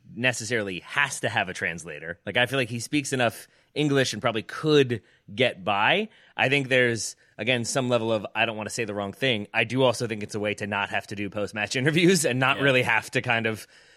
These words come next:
Speaker 1: uh, be as front and center in front of media or have the high expectations that you might have. I think players have done that before. Without naming names, I have seen a player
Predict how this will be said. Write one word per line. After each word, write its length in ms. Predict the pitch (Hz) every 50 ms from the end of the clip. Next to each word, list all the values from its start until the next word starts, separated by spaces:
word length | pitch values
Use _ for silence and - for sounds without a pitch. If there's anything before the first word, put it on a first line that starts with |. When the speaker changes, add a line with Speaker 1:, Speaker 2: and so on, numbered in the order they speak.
| _ _
Speaker 1:
uh, 220 | - 110 113 107 101
be 300 | 98 90 123 120 117 113
as 100 | 104 -
front 200 | - 131 123 101
and 80 | 104
center 260 | - - 117 113 110 104
in 100 | 101 95
front 220 | - 110 107 104
of 120 | 101 90
media 380 | 95 107 104 104 104 104 101 95
or 60 | 92 92
have 220 | 101 98 95 90
the 80 | 95 90
high 160 | 101 101 92
expectations 600 | 90 - - 87 76 - 95 95 - 98 92 85
that 100 | 101 -
you 60 | 90 92
might 140 | 92 85 87
have. 220 | 101 101 98 92
I 80 | - 110
think 160 | 120 120 -
players 420 | - 110 104 107 113 123 127 131 -
have 80 | 131
done 160 | 117 120 123
that 260 | 127 131 131 123 - _ _ _ _ _ _ -
before. 480 | 113 - 139 139 139 147 156 165 170 - _ _ _ _ _ _ _ _ _ _ _ _ _ _ _ _ -
Without 320 | - 131 139 139 135 123 - _ _ _ _ _ -
naming 300 | - 131 135 131 131 120
names, 340 | 120 117 117 135 151 143 -
I 140 | 107 127 143
have 260 | 147 156 156 156 135 _ _ _ _ _ _
seen 240 | - - - 285 320
a 60 | 202
player 480 | 135 135 139 127 113 101 87 80 73